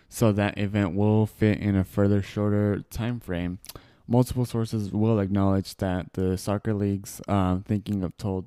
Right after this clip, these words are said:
yeah, ah, so, sorry, I messed that up. Knowledge of the league's thinking told E S P N. So M L S looks to follow the same format as the Women's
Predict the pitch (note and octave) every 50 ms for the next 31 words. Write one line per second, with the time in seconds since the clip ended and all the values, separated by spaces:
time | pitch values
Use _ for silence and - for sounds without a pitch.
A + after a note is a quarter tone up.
0 | D3 - - F#2 - - - F#2 F2 - _ _ - A#2+ A#2 - - - - -
1 | - - - - - F#2 F2 F2+ F2+ F2 - - F#2 F#2 F2+ E2+ - _ _ -
2 | - _ - - - A2 A2 A2 A2 G#2 G#2+ G#2+ F#2+ - G2 F#2+ G2 G2 F#2+ -
3 | - - - G#2+ G#2 - - G2 F#2 F#2 - - - - - G#2 G2 F2 F2 F#2+
4 | F#2 F2+ - - - - F#2 E2+ E2+ F2+ F2+ - _ _ _ _ - - - _
5 | _ - B2+ A#2 - A#2+ B2 B2+ B2+ C3 B2+ - - A#2 - - A2+ - - -
6 | A#2 A2+ A2+ A2+ A2+ A#2 A2+ A2+ A2+ - G#2 G#2 - - G#2+ G#2 - - A#2+ A#2+
7 | B2 B2 F#2 G2+ G#2 F#2+ G#2 G#2+ B2+ C3+ C#3 C3+ B2 - - - - - -